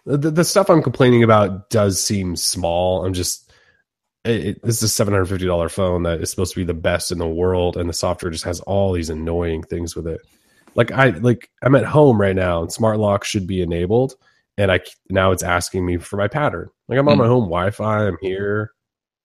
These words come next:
Speaker 1: That's an issue. <laughs>
Speaker 2: People, people really hating on my Trump cutout. I'll just move 'em for you guys. I don't want you guys being upset about it. <laughs>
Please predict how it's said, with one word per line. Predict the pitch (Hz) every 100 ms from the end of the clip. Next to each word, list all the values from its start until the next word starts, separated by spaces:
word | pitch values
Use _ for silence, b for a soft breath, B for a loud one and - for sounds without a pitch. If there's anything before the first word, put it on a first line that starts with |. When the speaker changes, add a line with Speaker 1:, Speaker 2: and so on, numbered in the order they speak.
| _ _ _ _ _
Speaker 1:
That's | - 160
an | 165
issue. | 151 - - - _ _ _ _ -
<laughs> | - _ - - -
Speaker 2:
People, | 226 294 254 120
people | 208 - 151
really | 135 170
hating | 139 160 139
on | 131
my | 120
Trump | 113 - 120 127
cutout. | 107 104 104 -
I'll | 139
just | 226 254
move | 123 110
'em | 185
for | 147 98
you | 92
guys. | 92 104 113
I |
don't | 127 143
want | 139 131
you |
guys | 120 113 -
being | 110
upset | 92 - - 123
about | - - -
it. | 131 143 _ -
<laughs> | - - - - -